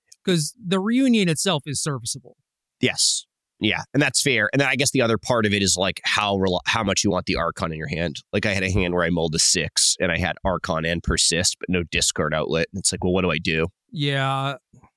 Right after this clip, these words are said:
Speaker 1: God, because you have the Persist, I think you have to keep it. But normally in those situations, I would just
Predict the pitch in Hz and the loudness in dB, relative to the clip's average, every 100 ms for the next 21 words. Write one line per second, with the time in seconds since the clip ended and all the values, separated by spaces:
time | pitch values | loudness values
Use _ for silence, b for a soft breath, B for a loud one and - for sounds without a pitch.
0 | _ _ _ _ - 127 117 120 123 151 | _ _ _ _ -16 -12 -10 -8 -2 0
1 | 147 147 120 123 131 - 117 117 - 123 | 2 0 -2 -4 -6 -6 -6 -6 -8 -8
2 | 120 123 123 117 117 123 131 127 160 170 | -6 -6 -6 -8 -8 -8 -8 -4 -4 -6
3 | _ - 131 127 123 _ _ _ _ _ | _ -6 -4 -4 -6 _ _ _ _ _
4 | - 165 233 214 170 151 147 156 - 139 | 0 4 6 6 6 4 2 0 0 0
5 | 135 - 139 127 127 - - 135 131 127 | 0 0 0 0 0 -2 -4 -4 -2 -4
6 | 120 - | -4 -6